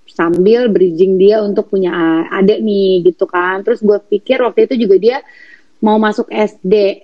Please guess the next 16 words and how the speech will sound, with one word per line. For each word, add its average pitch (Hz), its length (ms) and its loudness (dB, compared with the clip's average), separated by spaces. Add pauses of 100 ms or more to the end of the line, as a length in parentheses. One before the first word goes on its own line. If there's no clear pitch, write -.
ya 214 280 -2
akan, 220 360 -6
akan 254 240 -6
masuk 240 280 -6
S 233 160 -6
D 220 200 0
kan 208 240 -6
nantinya, 185 600 -4
gitu 175 280 2
loh. 170 320 0 (320)
Dan 202 360 -2
pasti 208 240 0
pelajaran-pelajaran 196 960 0
akan 208 280 -6
juga 185 200 2
lebih 185 520 4